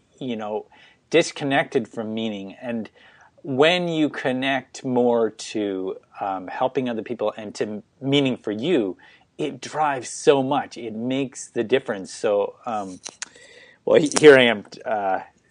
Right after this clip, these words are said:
talking some more, but I, but that is, that is great. I, um,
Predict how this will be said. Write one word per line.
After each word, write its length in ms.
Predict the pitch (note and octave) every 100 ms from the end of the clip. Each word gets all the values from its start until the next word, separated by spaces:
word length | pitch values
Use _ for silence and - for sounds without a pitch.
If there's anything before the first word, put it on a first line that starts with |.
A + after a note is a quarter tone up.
| -
talking 260 | D3+ C#3 C#3+
some 80 | C#3+
more, 120 | C#3
but 180 | F3 D#3
I, 320 | E3 D#3+ D3 C#3+
but 180 | E3 C#3+ _ _ E3
that 300 | D3+ F#3 D3+
is, 340 | B2+ - - -
that 220 | C3+ D#3 C#3
is 140 | G#2+
great. 360 | - A#2 G#2 G2+
I, 340 | G#2+ A2 - -
um, 400 | A2+ G#2+ G2+ G2+